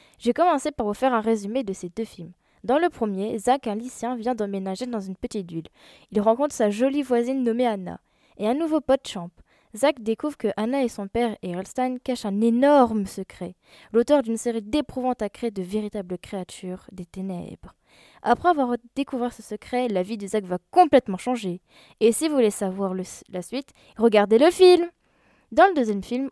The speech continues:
on se retrouve deux jours avant Halloween. Deux collégiens, Sonny et Sam, nettoient une maison abandonnée. Les deux garçons ignorent que cette demeure était la maison d'Erlstein avant qu'ils déménagent. Ils font alors une découverte étrange. Un livre est enfermé dans un coffre lui-même bien caché derrière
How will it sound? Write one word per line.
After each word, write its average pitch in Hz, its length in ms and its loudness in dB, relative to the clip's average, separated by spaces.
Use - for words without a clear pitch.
on 311 100 -4
se 320 120 -4
retrouve 269 360 0
deux 233 180 2
jours 285 200 0
avant 226 240 2
Halloween. 185 420 -6
Deux 208 220 0
collégiens, 247 500 2
Sonny 254 340 -2
et 214 60 0
Sam, 233 360 -2
nettoient 240 320 0
une 202 120 -2
maison 196 240 -2
abandonnée. 185 600 -4
Les 220 100 0
deux 262 140 0
garçons 247 400 0
ignorent 247 280 0
que 247 100 0
cette 202 200 -2
demeure 240 300 2
était 220 200 0
la 190 120 -2
maison 208 300 -2
d'Erlstein 214 600 -8
avant 240 160 -4
qu'ils 190 160 -10
déménagent. 175 600 -10
Ils 226 120 -6
font 320 120 2
alors 311 220 4
une 226 100 -2
découverte 277 480 0
étrange. 185 460 -4
Un 233 120 0
livre 262 440 0
est 214 160 -6
enfermé 262 380 -2
dans 214 240 -8
un 208 60 -6
coffre 247 360 -6
lui-même 226 440 -2
bien 214 180 -4
caché 220 340 -6
derrière 220 400 -6